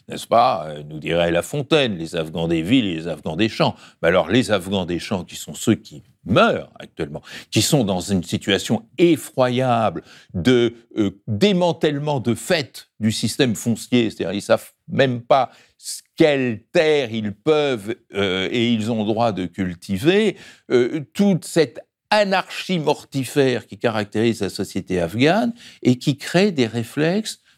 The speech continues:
de lassitude et finalement d'acceptation passive,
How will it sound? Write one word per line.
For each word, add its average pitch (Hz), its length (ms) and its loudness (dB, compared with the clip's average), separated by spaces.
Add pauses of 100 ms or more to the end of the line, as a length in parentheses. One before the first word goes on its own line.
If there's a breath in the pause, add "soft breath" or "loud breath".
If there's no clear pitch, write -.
(120)
de 107 100 4
lassitude 117 760 -2 (500)
et 120 340 4
finalement 117 540 0
d'acceptation 110 1000 -2
passive, 160 800 -4